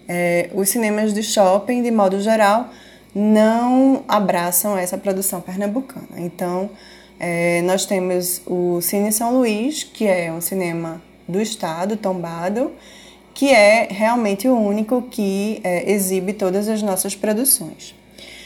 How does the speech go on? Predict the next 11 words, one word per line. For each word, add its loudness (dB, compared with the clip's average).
Mas 6
também 6
chegou 6
a 6
acontecer 2
nesses 2
cinemas 0
participantes -4
do 0
programa, 0
como -2